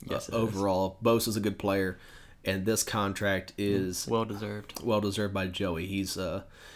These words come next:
Speaker 1: he's a good guy. We've have inter-, we've had interactions with Joey
Speaker 2: Yep.
Speaker 1: before.
Speaker 2: He's
Speaker 1: He's
Speaker 2: a real cool dude. Chill.
Speaker 1: Very laid back.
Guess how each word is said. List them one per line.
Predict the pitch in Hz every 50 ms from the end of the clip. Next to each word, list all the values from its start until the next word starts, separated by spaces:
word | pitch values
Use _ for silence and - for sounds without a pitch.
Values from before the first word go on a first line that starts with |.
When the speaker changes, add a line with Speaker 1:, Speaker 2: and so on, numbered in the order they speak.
| - -
Speaker 1:
he's | - 110 107
a | 107
good | 95 104 107 101 98 95
guy. | 101 95 95 92 92 90
We've | - - 98 98 98 95 - - - - - - -
have | 101 98 95 -
inter-, | 76 95 95 -
we've | 101 107 101
had | 101 107
interactions | 101 85 101 107 104 101 98 - 104 101
with | 101 -
Joey | - 104 98 98
Speaker 2:
Yep. | 95 95
Speaker 1:
before. | - 110 104 98 95 98 92
Speaker 2:
He's | 95 101 113
Speaker 1:
He's | 117 104
Speaker 2:
a |
real | 107 110 107 104
cool | - 113 110
dude. | 107 107 107 107 107 104 -
Chill. | - - 110 107
Speaker 1:
Very | 113 117 117 117
laid | 113 113 113 107 98 98
back. | 104 104 101 95 90 - -